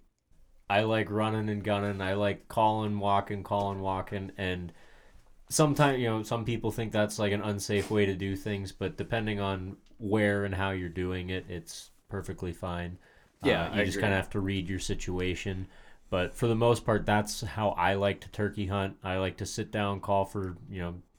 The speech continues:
Speaker 1: twenty minutes, half hour. If nothing's going on, I'm moving. I'm taking a
Speaker 2: Yeah.
Speaker 1: hundred and fifty, two hundred yard walk. Calling again. Just, I, I like bouncing around way too much to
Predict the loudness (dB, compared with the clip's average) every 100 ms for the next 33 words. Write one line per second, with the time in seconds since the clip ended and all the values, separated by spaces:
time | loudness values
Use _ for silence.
0 | -8 -2 -2 0 -2 -4 -4 -6 -4 -2
1 | -2 -2 -4 -8 -12 -10 -4 -2 -4 -2
2 | -2 0 0 -2 -4 -6 -4 -6 -6 -8
3 | -4 -4 -2 -4 -4 -6 -6 -2 -2 -2
4 | -6 -8 -6 -6 -4 -2 -2 -4 -4 -4
5 | -4 -4 -4 -6 -10 -20 -20 -20 -20 -20
6 | -20 -12 0 2 2 2 0 0 -2 -4
7 | -6 -6 -2 0 2 2 2 2 2 0
8 | 0 -2 -2 -2 -2 -2 -4 -4 -6 -4
9 | -4 -6 -10 -6 -4 -4